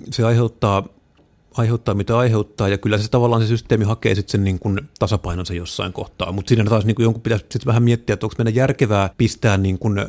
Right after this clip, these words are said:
isoja maksurasituksia ainakaan ilman niin kuin isoja pitkiä siirtymäaikoja,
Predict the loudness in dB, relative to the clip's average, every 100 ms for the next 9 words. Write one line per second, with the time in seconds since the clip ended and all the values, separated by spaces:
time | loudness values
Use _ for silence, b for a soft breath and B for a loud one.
0 | -2 0 2 2 2 0 -2 0 -2 -4
1 | -2 0 0 -2 -4 0 0 2 0 -2
2 | -2 0 0 -4 -4 0 2 2 2 0
3 | 0 -2 -2